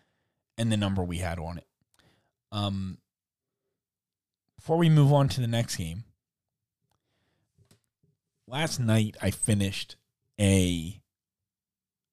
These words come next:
Model four nascar. I know. Can you believe it?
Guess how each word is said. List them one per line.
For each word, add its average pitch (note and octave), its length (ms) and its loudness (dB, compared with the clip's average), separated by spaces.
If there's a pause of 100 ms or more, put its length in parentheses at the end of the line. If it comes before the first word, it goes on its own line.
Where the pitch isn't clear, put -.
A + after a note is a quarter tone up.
(880)
Model A#2 440 4
four G#2 420 0
nascar. F#2+ 800 0 (1700)
I F2 240 -8
know. D2 280 -12 (880)
Can F#2+ 80 -12
you E2+ 80 -2
believe D#2 340 -6
it? D2 100 -16